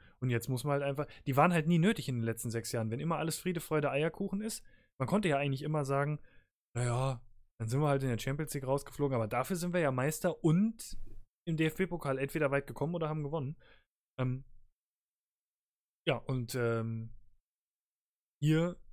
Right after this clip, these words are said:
ist dann wirklich mal der Fall gewesen, wo es diese Entladung geben musste. Und, ähm, die hat's jetzt gegeben und jetzt bin ich einfach mal gespannt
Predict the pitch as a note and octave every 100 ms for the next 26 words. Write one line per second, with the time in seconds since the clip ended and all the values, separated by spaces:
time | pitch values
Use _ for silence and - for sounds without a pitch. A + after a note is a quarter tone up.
0 | - - D#3+ F3 D3+ D#3 - D#3 D3 C#3+
1 | D3 D3 C#3+ D3 C#3 C3+ C#3+ C3 A#2+ A#2
2 | C3 D3+ D3 D3+ D3+ D#3 - F3+ G#3 -
3 | C#3+ C#3 C3 C3+ B2+ A#2 A#2 A#2+ A#2 C#3+
4 | D3 C#3 B2+ A#2 C#3 C3 C3 D3 C#3+ C#3+
5 | - B2+ C3+